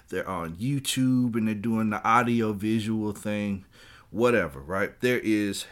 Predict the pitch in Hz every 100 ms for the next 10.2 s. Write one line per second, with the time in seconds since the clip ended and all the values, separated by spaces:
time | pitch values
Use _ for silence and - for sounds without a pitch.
0 | - - - - 170 151 127 - 113 92
1 | 80 - - - - _ _ 90 143 196
2 | - 151 110 - - 69 82 92 139 170
3 | 175 - 175 170 170 160 107 - 135 98
4 | - - - - - - 80 82 95 113
5 | - 117 101 71 - - 98 104 98 98
6 | 92 95 139 156 - - - - 92 -
7 | - 131 165 175 165 139 117 101 104 90
8 | 85 - 80 71 78 - - - - -
9 | 80 69 - - 175 180 151 123 - 98
10 | 101